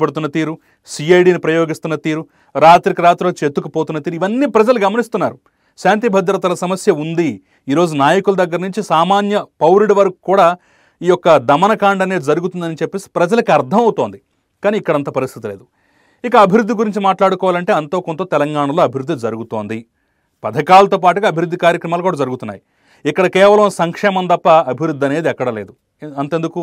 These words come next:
రోడ్లనే మనం చూస్తున్నాం. తెలంగాణతో పోల్చుకుంటే ఆంధ్రాలో రోడ్లు చాలా దారుణంగా ఉన్నాయి, ఆంధ్ర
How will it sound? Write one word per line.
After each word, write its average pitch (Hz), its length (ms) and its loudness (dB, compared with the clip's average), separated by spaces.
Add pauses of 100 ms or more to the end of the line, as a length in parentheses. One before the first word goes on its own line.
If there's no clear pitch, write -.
(140)
రోడ్లనే 160 460 -2
మనం 127 180 -6
చూస్తున్నాం. 110 360 -10 (680)
తెలంగాణతో 196 580 4
పోల్చుకుంటే 170 460 -4 (180)
ఆంధ్రాలో 175 420 2 (120)
రోడ్లు 160 260 -2
చాలా 143 140 0 (160)
దారుణంగా 127 540 -2
ఉన్నాయి, 98 200 -18 (540)
ఆంధ్ర 208 260 6